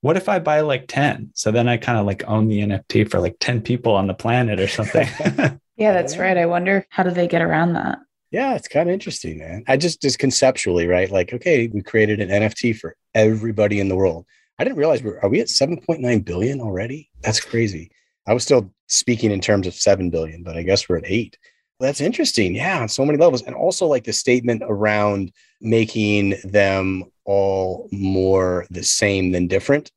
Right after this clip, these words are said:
Speaker 3: right? We're saying, I think there's a statement in there trying to make the serial number is really the only difference, right?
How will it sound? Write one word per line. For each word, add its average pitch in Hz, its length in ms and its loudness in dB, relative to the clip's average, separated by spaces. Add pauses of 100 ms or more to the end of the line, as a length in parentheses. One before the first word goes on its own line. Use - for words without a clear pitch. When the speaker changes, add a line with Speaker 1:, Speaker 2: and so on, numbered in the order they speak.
(100)
Speaker 3:
right? 135 320 0
We're 101 140 -10
saying, 95 460 0 (160)
I 92 100 0
think 95 120 0
there's 87 140 -4
a 82 40 -8
statement 92 400 -2
in 90 60 -2
there 90 140 -2
trying 90 280 -2
to 87 60 -2
make 90 340 -6 (240)
the - 60 -2
serial 101 320 2
number 92 240 -2
is 90 120 -2
really 92 180 4
the 92 120 2
only 90 180 0
difference, 92 420 -4
right? 104 220 -2